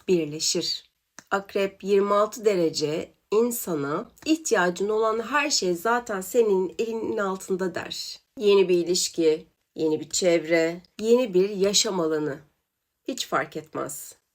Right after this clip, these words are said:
Senin gücün alışılmadık durumlarda bile potansiyel fırsatları görebilmen. Anahtar kelimen doğaçlama. Olumlu yönüyle bu derece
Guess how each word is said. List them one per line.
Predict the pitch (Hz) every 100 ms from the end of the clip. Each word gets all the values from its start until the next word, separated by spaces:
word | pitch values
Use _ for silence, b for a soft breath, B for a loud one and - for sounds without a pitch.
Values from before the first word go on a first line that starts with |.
| _
Senin | - - 185 202 214
gücün | 180 147 160 220 - _ _
alışılmadık | 214 233 262 320 269 165 156 -
durumlarda | 196 208 202 190 190 196 233
bile | 180 143 165 - _
potansiyel | - 185 180 180 175 - 190 190 226
fırsatları | - 180 165 - 160 - 170 190
görebilmen. | 226 175 - 165 156 156 151 135 143 160 151 _ _ _ -
Anahtar | 202 185 180 202 185 180
kelimen | 170 147 156 190 226 _ _ -
doğaçlama. | 175 160 165 - 160 147 156 - _ _ _ _
Olumlu | 190 185 190 190
yönüyle | 208 170 151 143 147 -
bu | 185
derece | 202 165 156 147